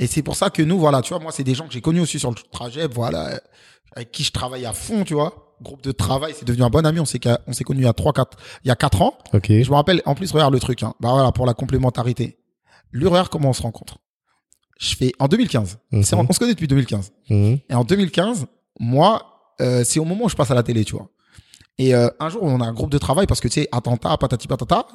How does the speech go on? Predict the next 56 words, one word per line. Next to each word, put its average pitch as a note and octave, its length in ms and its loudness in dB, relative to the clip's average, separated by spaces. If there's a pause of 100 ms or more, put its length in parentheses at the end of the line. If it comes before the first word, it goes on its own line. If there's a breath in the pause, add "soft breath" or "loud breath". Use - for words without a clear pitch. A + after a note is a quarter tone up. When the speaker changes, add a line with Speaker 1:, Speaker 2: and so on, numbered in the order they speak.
Speaker 1:
Et B2+ 80 2
moi, F3 140 4
des D3+ 100 4
mecs, F3 180 0
ils D3 40 -2
me B2 60 0
ramènent. F#3+ 320 2 (540 soft breath)
Et, D3+ 160 6
euh, B2+ 160 6
là, F#3 120 4
je - 80 -2
fais D#3 80 -2
sa C#3 120 0
rencontre. D#3 440 0
Il C#3+ 60 -12
me B2+ 40 -8
dit, « C#3 100 -6
Ah, A3 100 -4
ça F3+ 80 -4
va, G3+ 140 -2
Moussa, G3 320 -6
ça C4 100 -4
va, F3 120 0
Idriss G3 280 -4
et - 20 -4
tout, G#3+ 100 -6
mais G3 80 -2
on C#3 40 -6
se - 60 -14
connaît C3 200 2
pas. G#3+ 220 2
Vas-y, F3 260 -8
on D3 80 0
fait D3 120 0
un C3+ 60 0
petit - 140 -8
tour B2 120 -4
de A#2+ 80 4
table. » « F3+ 340 2
Ouais, E3+ 100 0
ça D#3+ 120 0
va F#3 100 4
bien. F3+ 220 2 (300 loud breath)
Eh, - 40 -8
vas-y, A3+ 160 -6
on A#3 40 -2
s'appellera. » F3 560 -4
On E3+ 60 -2
s'échange C4 320 0
les G#3+ 100 4
numéros, G#3 260 4
on F3 80 0
s'est F3 120 0
jamais G3 160 2
appelé. B2+ 220 0 (340)
Speaker 2:
OK. G#2 200 0